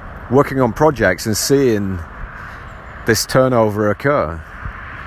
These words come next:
And I'm like, "It's pointless. It is so pointless." Because these people, <laughs>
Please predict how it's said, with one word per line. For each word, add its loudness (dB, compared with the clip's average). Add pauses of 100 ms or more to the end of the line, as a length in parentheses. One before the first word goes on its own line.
(260)
And 2
I'm 2
like, 4
"It's -6
pointless. 0 (100)
It 4
is 2
so 2
pointless." -2 (720)
Because 4
these 4
people, 0
<laughs> -4